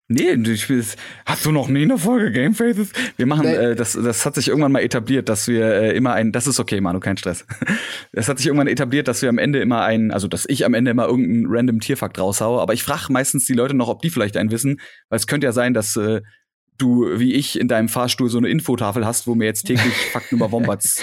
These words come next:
Speaker 1: erzählt werden.
Speaker 2: Nein, aber ich hab tat-, tatsächlich, äh, vorgestern hat mir jemand auf Twitter eine tolle neue Wildkatzen, äh, Art, äh, gepostet, die Manu-,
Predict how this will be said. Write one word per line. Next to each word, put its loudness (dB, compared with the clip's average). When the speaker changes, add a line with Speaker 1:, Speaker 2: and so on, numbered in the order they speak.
Speaker 1:
erzählt -2
werden. 2
Speaker 2:
Nein, 2
aber 0
ich -2
hab -2
tat-, -2
tatsächlich, 2
äh, 2
vorgestern 0
hat -2
mir 2
jemand 0
auf -2
Twitter -2
eine 0
tolle 0
neue 2
Wildkatzen, -2
äh, -2
Art, -2
äh, 0
gepostet, -2
die 2
Manu-, 0